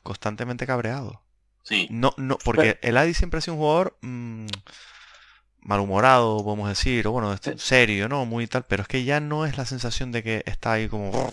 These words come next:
Speaker 1: un perro de presa a tal, sino que está mosqueado con todo, consigo mismo, con los compañeros, con el árbitro, con los
Speaker 3: Yo
Speaker 1: rivales,
Speaker 3: sigo con lo
Speaker 1: con
Speaker 3: mismo, está frustrado.
Speaker 1: Sí, sí.
Speaker 3: Es que es, es algo que no me sale nada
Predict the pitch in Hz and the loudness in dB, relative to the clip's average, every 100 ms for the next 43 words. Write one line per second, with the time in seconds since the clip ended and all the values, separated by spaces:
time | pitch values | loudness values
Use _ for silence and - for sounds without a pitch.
0 | - 139 - - - 120 104 113 113 110 | -4 -6 -6 -8 -6 -4 0 2 4 4
1 | 123 - 98 - - - - 107 107 110 | 2 0 -4 -6 -14 -18 -4 0 2 2
2 | - 104 98 107 123 - 127 - - 107 | 2 2 2 0 -2 -2 -4 -4 0 2
3 | 139 180 202 - - - - - _ - | 2 0 -4 -12 -20 -20 -20 -20 _ -8
4 | 110 98 156 127 92 98 95 113 127 151 | -6 4 4 4 2 -4 -6 -4 -2 0
5 | 175 180 147 110 - 101 101 120 160 170 | 0 0 0 -2 -2 -2 -2 -2 -2 -2
6 | 170 110 104 143 170 170 160 120 110 98 | -2 -4 0 0 -2 -4 -4 -2 -4 0
7 | 151 131 151 151 156 170 156 175 143 - | 2 4 6 6 6 6 4 2 -4 -10
8 | - - 156 151 143 160 - - _ _ | -10 -6 -4 -4 -2 -2 -4 -10 _ _
9 | - 120 120 - - _ _ _ - - | -16 -12 -10 -12 -16 _ _ _ -20 -12
10 | - 156 - 135 135 - 143 147 165 143 | 2 2 4 4 4 4 2 2 0 0
11 | 123 120 165 170 170 151 143 180 202 | 0 2 2 4 6 6 4 0 -2